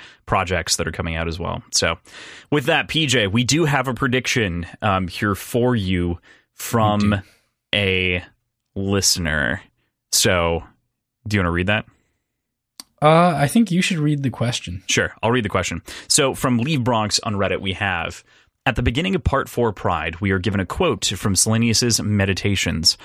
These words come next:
Speaker 1: 'The world is a maze without a center. Become it or be forever lost.' There's a fairly m-, famous mythical creature who guarded a maze, or a labyrinth, depending on how you think about it,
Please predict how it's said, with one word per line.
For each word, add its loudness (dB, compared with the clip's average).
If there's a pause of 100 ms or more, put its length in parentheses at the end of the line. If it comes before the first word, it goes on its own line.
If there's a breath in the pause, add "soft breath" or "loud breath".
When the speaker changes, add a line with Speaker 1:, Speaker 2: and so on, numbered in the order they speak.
(240 loud breath)
Speaker 1:
'The 2
world 2
is 2
a 4
maze 2
without 0
a 2
center. -2 (200)
Become 0
it -2 (180)
or 2
be 2
forever 0
lost.' -2 (520 soft breath)
There's 2
a 0
fairly 0
m-, 2
famous 2
mythical 0
creature 0
who 2
guarded 2
a 0
maze, 0
or 0
a 2
labyrinth, 0
depending 0
on 2
how 2
you -2
think -4
about 0
it, -6